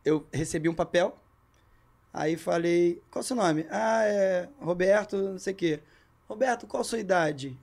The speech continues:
É, qual a data do seu nascimento?" "É, trinta e um de setembro de não sei o quê." "Roberto,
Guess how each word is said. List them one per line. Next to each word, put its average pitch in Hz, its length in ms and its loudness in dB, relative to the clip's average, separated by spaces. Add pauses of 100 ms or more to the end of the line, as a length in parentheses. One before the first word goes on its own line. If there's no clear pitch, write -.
É, 156 220 -4
qual 214 160 -2
a 214 40 0
data 202 240 0
do 185 40 -10
seu 185 140 -10
nascimento?" 170 540 -2 (440)
"É, 143 500 -4 (400)
trinta 233 320 -4
e 214 40 0
um 214 360 -6
de 170 420 -2 (140)
setembro 170 960 -6 (140)
de 143 420 -6
não - 60 -20
sei 180 200 -6
o - 40 -6
quê." 135 320 -2 (920)
"Roberto, 151 640 -4